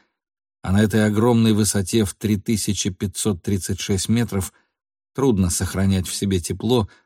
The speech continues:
в промежутках между скудными трапезами. Из дневника Эрнеста Шеклтона, восьмое января тысяча девятьсот девятого года. Уже на следующий день, девятого января тысяча девятьсот девятого года,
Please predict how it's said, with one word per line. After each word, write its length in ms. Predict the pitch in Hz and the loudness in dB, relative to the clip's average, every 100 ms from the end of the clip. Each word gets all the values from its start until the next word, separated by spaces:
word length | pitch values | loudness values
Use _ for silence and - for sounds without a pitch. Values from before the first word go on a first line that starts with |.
| _ | _
в 140 | - | -12
промежутках 760 | - 104 98 85 117 - 104 - | 0 4 4 2 -2 -2 -6 0
между 320 | 98 87 80 | 0 0 -4
скудными 640 | - - 104 90 90 85 | -6 -4 -2 0 2 0
трапезами. 760 | 78 90 80 80 73 73 71 71 _ _ _ _ _ _ _ _ _ - | -2 -4 -4 -4 -6 -6 -10 -14 _ _ _ _ _ _ _ _ _ -4
Из 160 | 101 | -2
дневника 580 | 92 104 101 92 104 98 | 2 4 4 2 0 -2
Эрнеста 480 | 120 95 87 87 - | -2 -4 -2 -4 -6
Шеклтона, 720 | 90 117 104 101 104 95 87 - _ _ _ _ - | -6 -4 -4 -4 -2 -2 -2 -6 _ _ _ _ -8
восьмое 500 | 92 101 - 101 92 | -4 -2 2 2 2
января 500 | 87 85 85 104 104 _ _ _ _ | 0 0 0 0 -2 _ _ _ _
тысяча 440 | 117 104 117 - | -2 0 -2 -2
девятьсот 480 | 95 95 85 - 92 | -2 0 -2 -2 -2
девятого 500 | 85 90 82 80 80 | 0 0 -2 -4 -6
года. 380 | 82 82 71 73 _ _ _ _ _ _ _ _ _ - | -4 -4 -6 -12 _ _ _ _ _ _ _ _ _ -2
Уже 220 | 120 151 | 2 4
на 100 | 147 | 4
следующий 560 | - 156 123 110 - 113 | 4 4 4 4 2 2
день, 400 | 107 151 135 - _ _ _ 107 | 4 2 0 -6 _ _ _ -2
девятого 560 | 101 110 143 143 131 | 2 4 4 2 2
января 400 | 127 113 123 120 | 2 2 2 2
тысяча 460 | 101 117 - 107 107 | 0 -2 -2 -2 2
девятьсот 400 | 110 104 113 101 | 2 2 2 2
девятого 460 | 110 110 101 104 | 4 2 2 0
года, 380 | 101 107 98 87 | 2 2 2 -2